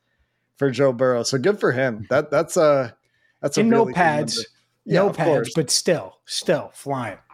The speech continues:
Speaker 1: No pads in the summer, no wear and tear yet on that body, but you, you like to hear that that athleticism is there, because we never got to see the forty,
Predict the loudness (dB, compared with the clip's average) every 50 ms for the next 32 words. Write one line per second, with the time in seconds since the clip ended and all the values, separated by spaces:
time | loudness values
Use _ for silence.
0 | -20 _ -2 0 2 2 2 2 2 2 4 4 2 2 0 0 -2 -2 0 0
1 | -2 0 0 0 0 2 2 2 2 2 2 2 0 0 0 -2 -4 -2 0 0
2 | 0 0 0 0 0 0 0 0 0 0 0 -2 -2 0 0 0 0 0 0 -2
3 | -2 -2 -2 -2 -2 -4 _ -10 -4 -2 0 0 0 2 2 0 2 2 2 0
4 | 0 -2 -4 -4 -2 0 0 2 2 2 0 0 -4 -10 _ _ _ _ _ -6
5 | -4 0 0 2 2 2 2 0 0 0 -2 -2 -2 -2 -2 -4 -4 -2 -4 -4
6 | -2 -2 -2 -2 -2 -2 -2 0 0 0 0 0 0 0 0 0 -2 -2 -2 -2
7 | -4 -4 -2 -2 0 0 0 0 -2 -4 -6 -8